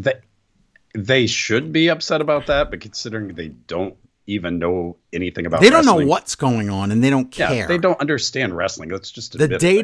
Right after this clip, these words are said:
Speaker 2: day-to-day stuff like that, that's, that's all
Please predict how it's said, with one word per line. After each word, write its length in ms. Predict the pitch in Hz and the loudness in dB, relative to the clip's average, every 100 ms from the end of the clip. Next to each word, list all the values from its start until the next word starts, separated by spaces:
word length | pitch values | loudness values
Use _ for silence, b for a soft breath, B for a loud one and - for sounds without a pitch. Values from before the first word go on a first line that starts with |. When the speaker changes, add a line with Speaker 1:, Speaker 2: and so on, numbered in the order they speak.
| 233 | 0
Speaker 2:
day-to-day 300 | 185 185 180 | 0 0 0
stuff 360 | - 170 156 151 | -2 -2 -2 -2
like 220 | 131 - | -4 -4
that, 380 | 113 107 92 - _ | -4 -4 -6 -12 _
that's, 520 | 123 113 127 - - - | -6 -4 -4 -8 -14 -10
that's 340 | - 117 127 - | -2 -2 -2 -4
all 420 | 117 120 113 | -2 0 -2